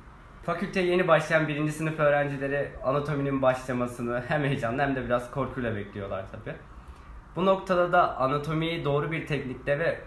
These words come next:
özveriyle, e, çalışmak gerekiyor. Sizlerin birinci sınıf olan öğrenciler için verebileceğiniz tavsiyeler nelerdir?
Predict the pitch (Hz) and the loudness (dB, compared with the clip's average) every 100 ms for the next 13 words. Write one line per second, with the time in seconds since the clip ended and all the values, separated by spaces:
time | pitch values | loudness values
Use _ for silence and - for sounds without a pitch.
0 | - 131 131 139 147 143 120 101 - - | -4 -4 -2 -2 -2 0 0 -2 -8 -16
1 | - 104 104 117 110 117 107 - 104 101 | -10 -10 -6 -6 -4 -2 -4 -4 -8 -8
2 | - 117 135 - - - - - - - | -8 -8 -6 -8 -18 -20 -20 -20 -20 -20
3 | - - 214 208 190 185 185 180 180 175 | -12 -6 -2 0 0 0 2 2 2 -2
4 | 170 160 160 151 147 147 143 147 143 147 | 0 2 4 4 2 0 -2 -2 -2 -2
5 | 139 135 135 123 120 131 131 131 - - | 0 0 -2 -4 -2 0 -2 -6 -8 -4
6 | 127 113 139 127 131 131 127 123 120 | -2 -2 -2 2 2 2 0 0 -2